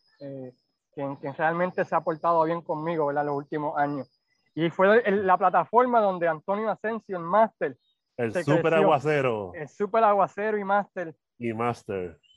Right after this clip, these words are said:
Speaker 1: Conquistó y se convirtió en la figura de la lucha libre más importante.
Speaker 2: Ah, y
Speaker 1: Es
Speaker 2: sin co-, y sin contar este Peter Snow.
Speaker 1: Peter Snow, pero nadie como el Master, ¿verdad? Y saludo a la familia de, de Antonio Asensio,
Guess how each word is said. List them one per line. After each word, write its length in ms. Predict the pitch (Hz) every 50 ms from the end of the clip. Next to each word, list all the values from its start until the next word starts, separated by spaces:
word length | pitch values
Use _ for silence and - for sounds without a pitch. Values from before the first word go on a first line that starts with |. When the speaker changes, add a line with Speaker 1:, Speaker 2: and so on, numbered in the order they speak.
| _ _
Speaker 1:
Conquistó 540 | - 190 185 175 - 202 165 - _ 220 226
y 40 | 233
se 140 | 214 254 220
convirtió 480 | 208 202 196 190 190 175 - _ 208
en 80 | 214 220
la 120 | 226 202
figura 340 | - - 175 160 190 220 233 220
de 60 | 214
la 100 | 196 180
lucha 260 | 185 202 - - 220
libre 240 | 196 202 202 202 190
más 240 | 175 180 190 196 202
importante. 800 | 202 202 190 - 175 156 - - 185 180 170 - - 135 123 - _ _ _
Speaker 2:
Ah, 320 | - 110 113 127 139 175 196
y 80 | 214 208
Speaker 1:
Es 80 | -
Speaker 2:
sin 180 | - 120 113 104
co-, 240 | 123 123 143 139 -
y 140 | 131 135 127
sin 240 | - - 120 117 110
contar 560 | 120 113 110 107 101 - - 104 101 104 107
este 920 | 113 110 113 _ _ 143 135 135 135 139 139 135 131 127 123 110 101 - _ _ _
Peter 200 | - 135 117 131
Snow. 320 | 107 117 139 160 185 226 226 - _ _ _ _ _ _ _ _ _ _ - -
Speaker 1:
Peter 220 | 151 156 160 160 160
Snow, 300 | _ - 214 240 240 -
pero 380 | 220 196 185 175 165 165 - _ _ _ _ _ _ _ -
nadie 360 | 156 180 214 233 226 226 220
como 180 | 226 208 190 190
el 80 | 185
Master, 440 | 180 180 190 190 180 - - 165 147
¿verdad? 320 | 135 147 151 160 175 175 175
Y 180 | 165 165 170
saludo 320 | - - 170 160 175 196 220
a 40 | 220
la 100 | 208 175
familia 420 | - 190 170 170 190 196 202 196
de, 180 | 180 170 160 156
de 100 | 143 151
Antonio 440 | 147 147 139 - 175 185 190 190 175
Asensio, 580 | - _ 180 180 185 - _ 202 190 185 -